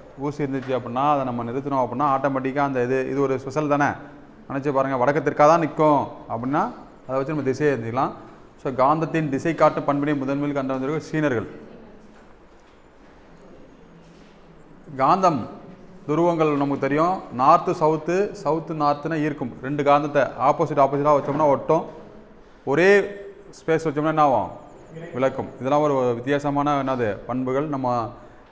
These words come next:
காந்தத்தை வந்து நம்ம சாதாரணமா நினைச்சிட்டு இருக்கோம். காந்தம் தான் நிறைய எலக்ட்ரானிக் டிவைஸ்ல என்ன ஆகும்? யூஸ் ஆகும். So, ஸ்பீக்கர்லாம் பார்த்துருப்போம், என்ன இருக்கும்? காந்தங்கள் இருக்கும். காந்தத்தை யூஸ் பண்ணி எலக்ட்ரிக்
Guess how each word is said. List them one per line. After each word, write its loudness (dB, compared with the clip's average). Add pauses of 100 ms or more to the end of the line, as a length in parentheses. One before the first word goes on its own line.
காந்தத்தை 0
வந்து 0
நம்ம -2
சாதாரணமா 2
நினைச்சிட்டு -6
இருக்கோம். -2
காந்தம் 2
தான் -2
நிறைய 4
எலக்ட்ரானிக் 2
டிவைஸ்ல 0
என்ன 0
ஆகும்? 0 (640)
யூஸ் 0
ஆகும். 2 (400)
So, -2 (600)
ஸ்பீக்கர்லாம் 2
பார்த்துருப்போம், 0
என்ன 2
இருக்கும்? -2 (580)
காந்தங்கள் 2
இருக்கும். -2
காந்தத்தை 2
யூஸ் -2
பண்ணி 0
எலக்ட்ரிக் -2